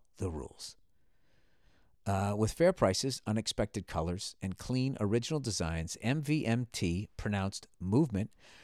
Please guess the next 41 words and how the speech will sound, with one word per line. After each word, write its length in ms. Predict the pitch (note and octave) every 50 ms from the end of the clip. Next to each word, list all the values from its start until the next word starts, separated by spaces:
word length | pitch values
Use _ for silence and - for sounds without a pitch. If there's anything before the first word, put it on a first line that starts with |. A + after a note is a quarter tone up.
| - - _ -
grew 300 | - C3+ D3 E3 F3 E3+
into 260 | D3 D3+ C#3+ - D#3
one 160 | B2+ B2+ D3
of 80 | C#3+ B2
the 80 | B2 A2+
fastest 640 | - - - D#3 D#3 E3+ - - - G3+ - -
growing 320 | - C3+ C3 C3+ C#3 A#2+
watch 340 | A2 A2+ A#2+ B2+ - - -
brands, 440 | - F#2 E2+ E2 E2 - - - - -
shipping 400 | - - - E3+ - - E3+ D#3
to 140 | - - -
over 260 | B2 A#2+ A2+ A2+ G#2+
one 380 | G2 G#2+ C3+ D3+ E3 F3+ D#3+ -
hundred 480 | - - - D#3 D3+ C#3 C#3 D3 C3+ - -
and 160 | A2+ A2 G#2+
sixty 480 | - - - D#3 - - - - C#3+ B2+
countries 540 | - - C#3+ C#3 C3+ - - D3 C#3 C#3 -
across 540 | - A#2 B2+ - - - D3 E3 C#4 - -
the 160 | - E3+ E3
globe, 480 | C#3+ A#2+ C3+ D3+ G#3 C4+ D4+ A3+ - - -
globe, 380 | - - D3 A#3 C#4 D#4 D#4+ - - - -
globe, 340 | - - - C#4+ D4+ - - - -
globe. 360 | - - - D4 D4+ D4 - - - - - - - - - - - -
Now, 300 | C3+ D#3+ F#3 G3+ A3 A#3
M 240 | - - F3 F#3 E3+
V 220 | F3 F#3 D#3+ D#3
M 100 | D#3 D#3
T 240 | D3 - D#3+ D3 C#3
has 240 | C3 C3+ B2+ A2+ A#2
expanded 580 | A2+ - - - - C#3+ C#3+ D3+ D3+ D#3 C#3+
into 240 | - B2 A#2+ - G#2+
blue 240 | F2 - B2 C#3+ D#3+
light 280 | D#3 D3 C#3+ C#3+ -
glasses 480 | - A#2+ A#2 A2 A2 G#2 - B2 A2+ -
that 160 | - G#2 G2
protect 420 | - G2+ - - D3+ D3+ - - -
your 140 | E3 -
eyes 440 | - A2+ A2+ A2+ A2+ A2+ A2 - - -
from 220 | - A#2 G#2+ G#2+
your 100 | G#2 G2+
screens, 500 | - - - - F3+ F3+ F3+ F3+ E3+ -